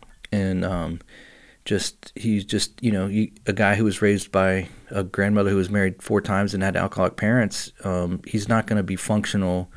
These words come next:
you know, emotionally.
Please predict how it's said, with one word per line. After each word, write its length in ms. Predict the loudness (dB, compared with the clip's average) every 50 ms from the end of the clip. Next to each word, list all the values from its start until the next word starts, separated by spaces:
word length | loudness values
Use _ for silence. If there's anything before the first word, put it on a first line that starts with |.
| -20 -20 -20 -20 -20 -20 -20 -20 -20 -20 -20 -20 -20 -20 _ -4
you 160 | 0 0 2
know, 460 | 2 2 2 0 0 -2 -4 -6 -10 _ -4
emotionally. 680 | -2 0 0 2 0 0 -2 -2 -4 -6 -6 -8 -10 -14